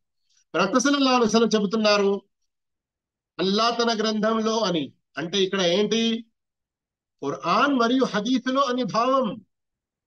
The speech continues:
ఎందుకంటే, "వఅంజల్నా ఇలైక జిక్ర లితుబయ్యిన లిన్నాసి మా నుజ్జిల ఇలైహిం." వాస్తవానికి ఖురాన్ గ్రంథం ముప్పై పారాలలో, నూట పద్నాలుగు సూరాలలో,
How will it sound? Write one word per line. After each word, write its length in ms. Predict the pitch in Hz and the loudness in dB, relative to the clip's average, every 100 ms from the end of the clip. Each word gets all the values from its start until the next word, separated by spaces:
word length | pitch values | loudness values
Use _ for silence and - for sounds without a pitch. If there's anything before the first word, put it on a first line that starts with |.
| _ 127 | _ -8
ఎందుకంటే, 800 | 139 185 190 156 160 220 254 - _ - | -6 -2 -2 0 0 -2 -4 -10 _ -8
"వఅంజల్నా 1000 | 156 185 185 180 175 175 240 254 254 233 | -2 2 4 4 2 2 2 4 2 2
ఇలైక 640 | 233 180 208 247 - 214 | 0 -2 0 -2 -4 -4
జిక్ర 760 | 196 143 190 269 277 277 285 285 _ _ - | -4 -4 -2 -2 2 2 2 -4 _ _ -10
లితుబయ్యిన 920 | 123 180 220 208 - 240 285 302 285 | -4 -2 0 0 0 0 2 2 2
లిన్నాసి 480 | 277 262 254 247 247 | 2 2 0 -2 -2
మా 140 | 226 | -2
నుజ్జిల 340 | 233 233 196 226 | -2 -2 -2 -4
ఇలైహిం." 560 | 226 208 220 180 190 - _ _ _ _ _ _ _ _ _ _ _ _ _ _ _ _ _ 117 | -2 -2 -4 -6 -12 -18 _ _ _ _ _ _ _ _ _ _ _ _ _ _ _ _ _ -2
వాస్తవానికి 960 | 160 165 190 202 233 247 _ _ - | 0 2 2 4 4 0 _ _ -16
ఖురాన్ 420 | - 190 190 226 214 | -2 2 4 4 2
గ్రంథం 420 | 214 208 269 262 _ _ _ _ _ _ _ _ - | 4 4 2 0 _ _ _ _ _ _ _ _ -8
ముప్పై 380 | 180 - 226 | -6 -2 -2
పారాలలో, 840 | 214 175 180 214 233 240 247 233 - | 0 0 2 4 4 4 4 2 0
నూట 220 | 165 202 | -2 0
పద్నాలుగు 640 | 220 202 175 208 220 202 | 0 -2 -2 0 0 0
సూరాలలో, 800 | 190 180 190 233 240 254 254 233 | -4 -2 0 2 2 2 0 0